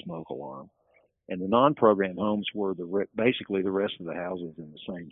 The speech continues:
census tract. So they were on the same blocks in the same neighborhoods. As it turned out, we got into about eight thousand houses,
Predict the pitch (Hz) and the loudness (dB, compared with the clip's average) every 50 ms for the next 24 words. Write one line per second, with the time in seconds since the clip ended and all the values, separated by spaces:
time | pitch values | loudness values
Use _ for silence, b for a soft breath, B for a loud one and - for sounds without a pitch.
0 | - - 113 110 - - 90 - - - 85 80 80 - - 107 104 113 113 104 | -8 -6 -6 -6 -2 0 0 2 2 0 -2 -2 -4 -8 -6 -2 0 2 4 4
1 | 95 98 98 82 76 - - - 113 113 123 127 110 104 107 107 104 107 107 - | 4 2 -2 -4 -6 -8 -6 -4 -2 0 0 2 4 6 8 8 8 8 6 4
2 | - - 92 80 - - - 117 113 123 127 113 110 107 104 98 101 90 92 104 | 0 -8 -14 -14 -8 -4 -2 0 2 2 2 2 2 2 2 0 -2 -6 -6 -4
3 | 98 95 92 90 - - - _ _ _ _ _ _ _ _ _ _ _ _ _ | -4 -4 -4 -6 -8 -12 -20 _ _ _ _ _ _ _ _ _ _ _ _ _
4 | _ _ _ - 110 110 110 107 - - 131 131 123 110 113 117 131 120 101 92 | _ _ _ 6 6 6 6 4 2 4 6 6 6 6 6 6 6 6 4 4
5 | - _ _ _ - 104 107 107 123 117 107 107 123 147 160 147 - - 127 110 | 2 _ _ _ -2 0 0 2 4 4 4 4 4 4 2 2 4 4 6 6
6 | 107 101 95 101 92 90 92 113 127 139 - - 127 120 120 120 113 107 - 98 | 6 4 4 2 0 2 4 4 2 2 2 0 0 2 2 2 2 0 -2 -4
7 | 92 95 92 - - 113 98 95 95 87 - 95 85 90 87 | -10 -10 -10 -6 -6 -4 -2 -2 -4 -6 -8 -10 -12 -10 -10